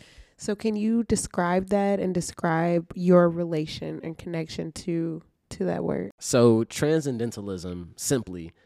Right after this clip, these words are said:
Speaker 2: is to, like, go beyond our present or physical reality. Um, I think that there's a lot of forms of meditation around transcendental meditation, right? So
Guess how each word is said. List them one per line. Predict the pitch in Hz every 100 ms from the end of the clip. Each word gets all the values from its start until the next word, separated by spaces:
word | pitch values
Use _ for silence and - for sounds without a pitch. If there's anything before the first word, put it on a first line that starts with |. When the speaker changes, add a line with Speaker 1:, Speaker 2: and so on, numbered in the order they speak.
| _ _
Speaker 2:
is | 92 92
to, | - 85
like, | 80 71 - - - - 87
go | 110 104 95
beyond | 104 92 92 87 82 80 80 71 - _ _ _ _ _ _ -
our | 92 85 80
present | - - 85 82 78 - _
or | 85 69 -
physical | 92 85 - -
reality. | 73 57 55 - - _ _ _ _ _ _ 80
Um, | 76 73 64 55 - _ _ _ _ 95
I |
think | - 190
that | - -
there's | 87
a | 90
lot | 82 80
of |
forms | - 85 85
of | 85
meditation | 82 - 82 90 87
around | 90 87 90
transcendental | 90 87 87 85 87 85
meditation, | 80 90 73 85 - 76
right? | 80 80 -
So | - 80 64